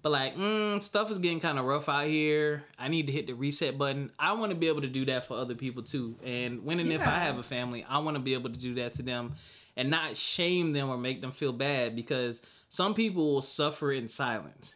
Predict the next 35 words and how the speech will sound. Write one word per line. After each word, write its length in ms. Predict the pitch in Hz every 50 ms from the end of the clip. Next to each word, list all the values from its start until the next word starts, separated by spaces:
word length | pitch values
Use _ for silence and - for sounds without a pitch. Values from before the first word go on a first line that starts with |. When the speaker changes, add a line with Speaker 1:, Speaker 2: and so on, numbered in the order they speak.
| - -
Speaker 1:
You 100 | 135 135
know, 260 | 139 131 127 123 117
there, 320 | 113 123 131 143 143 143
I 40 | 139
mean, 340 | 143 147 139 139 131 127 120 -
I 100 | 135 156
feel 240 | 151 - 180 156 135
bad 360 | 120 135 139 147 147 139 131
when 100 | 127 120
I 80 | 127 131
hear 180 | 131 143 127 123
stories 460 | - - - 131 131 131 127 123 120
about 300 | 117 123 120 123 117 -
people 280 | 147 139 135 - 127
like 240 | 120 113 110 104 -
Tyler 320 | - - 131 131 127 127 120
Perry, 560 | 117 131 139 135 135 135 135 135 131 131 127 123
Steve 400 | - - - 127 131 135 131 135
Harvey, 440 | 135 131 131 135 131 - 202 202
who 120 | 196 190 214
Speaker 2:
Mm-hmm. 200 | 220 220 233 240 240 - - - - - _
Speaker 1:
slept 420 | - - - - 151 147 147 147
in 100 | 147 135
a 140 | 135 131 127
car 680 | - - - - 156 143 139 139 135 135 131 131 127 127
and 200 | 120 113 113 113
had 180 | 120 135 135 127
to 60 | 120
wash 400 | 113 117 120 131 135 135 - -
up 240 | 147 135 131 131 120
in 120 | 107 98 92
bathrooms 760 | - 110 120 135 139 143 143 - 147 135 135 139 131 120
or 80 | 120 104
hotels. 720 | - 135 131 127 127 - - 143 135 135 139 139 135 127 139
Like, 300 | 123 113 107 101 90